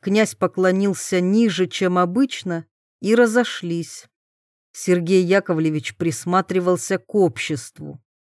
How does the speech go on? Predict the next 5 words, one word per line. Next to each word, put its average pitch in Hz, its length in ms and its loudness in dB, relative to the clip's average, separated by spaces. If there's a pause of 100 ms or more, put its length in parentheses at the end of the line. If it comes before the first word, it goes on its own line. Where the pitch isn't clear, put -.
(120)
Инженеры, 175 1000 0 (360)
учителя 202 600 0
гимназии, 180 1040 0 (340)
аптекарь 208 840 2
Уренска. 196 920 0